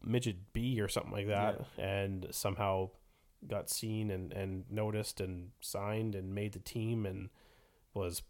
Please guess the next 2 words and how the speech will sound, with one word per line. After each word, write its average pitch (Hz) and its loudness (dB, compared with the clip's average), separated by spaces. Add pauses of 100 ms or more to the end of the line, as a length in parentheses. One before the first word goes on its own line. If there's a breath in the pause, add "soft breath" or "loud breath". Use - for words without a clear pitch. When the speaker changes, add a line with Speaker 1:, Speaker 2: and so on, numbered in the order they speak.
(260)
Speaker 1:
probably, 117 2 (2500 soft breath)
<sighs> - -8